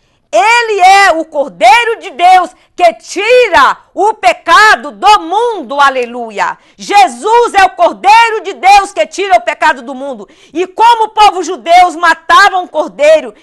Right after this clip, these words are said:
e comia com sua família, ali estava, aleluia, pré-, é, é, prefigurado que um dia todos aqueles que se aproximassem do Cordeiro de Deus, que é Jesus, seriam libertos dos seus pecados. Louvado seja o nome santo do Senhor.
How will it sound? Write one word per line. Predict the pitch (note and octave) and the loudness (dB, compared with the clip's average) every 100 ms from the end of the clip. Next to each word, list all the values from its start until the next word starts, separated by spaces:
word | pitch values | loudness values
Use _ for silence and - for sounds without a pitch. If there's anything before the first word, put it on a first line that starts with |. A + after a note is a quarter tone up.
| _ | _
e | D4 | -12
comia | E4 F#4+ E4+ G4+ | -2 0 0 -2
com | A#4 G#4 | -2 -6
sua | G4+ F#4+ | -2 0
família, | F4 C#4+ E4+ D#4 A#3 - _ | 0 -2 -4 -6 -6 -8 _
ali | C4+ D4 D#4+ | 0 0 0
estava, | D#4 - - _ C4 D4+ C4 G#3 G#3 - _ | -2 -6 -20 _ 2 2 2 0 -2 -4 _
aleluia, | - C4 C4+ A3+ G#3+ A#3+ E4+ D4 A3+ F3 - _ _ | 0 0 0 -6 -8 -8 -8 -4 -4 -4 -8 _ _
pré-, | D4+ F4+ F4 D4+ | 0 2 2 -2
é, | C4 B3+ A#3 A#3 C4 | -8 -4 -4 -4 -8
é, | |
prefigurado | A#3+ E4 F#4 - E4+ D#4 D4+ F4 D#4 B3 | -6 -2 -2 -2 -10 -2 2 4 2 -6
que | - D4+ C#4 - | -4 -2 -2 -6
um | E4 C4+ | -14 -12
dia | D#3 G#4 C5 F4+ G#3+ - _ _ | -6 -4 -2 -2 -2 -6 _ _
todos | - G#4+ G#4+ F4 | 0 2 2 0
aqueles | E4 - G#4 A#4+ A4 | -2 -4 0 0 -2
que | - D#4+ | -2 -4
se | D#4+ | -2
aproximassem | D#4 C#4+ C4+ - B3 C#4+ G#4+ - F#4 | -4 -2 -8 -8 -4 2 2 0 -12
do | D#4+ | -8
Cordeiro | D#4 C#4 F3+ G4 A#4 G#4+ | -6 -6 2 2 2 -4
de | C#4 | -10
Deus, | G3+ F4 G#4 - | -4 2 2 0
que | - | -4
é | F4 | -4
Jesus, | D4 B3+ G3+ A4 A4+ _ _ | -2 -8 -4 -4 -4 _ _
seriam | - F4 D#4 C#4+ G4+ A4 F#4 | -6 -2 -2 -2 -4 -2 -2
libertos | F#4 F#3 D#4+ G4 G4+ - | -6 -2 0 2 0 -4
dos | B3+ D4 | -18 -16
seus | F4 E4 - | -8 -8 -8
pecados. | C#4+ C#4 D4+ D#4+ A3+ A3+ | -12 -6 0 0 0 -8
Louvado | A3 C#4 G3+ C#4 A#3+ | -8 -6 -2 -2 -2
seja | B3 B3 A#3 | -8 -14 -12
o | |
nome | A#3+ | -16
santo | A3 A3 | -14 -16
do | G#3+ | -16
Senhor. | G#3+ G#3+ G3 F3+ F3+ | -18 -18 -14 -14 -16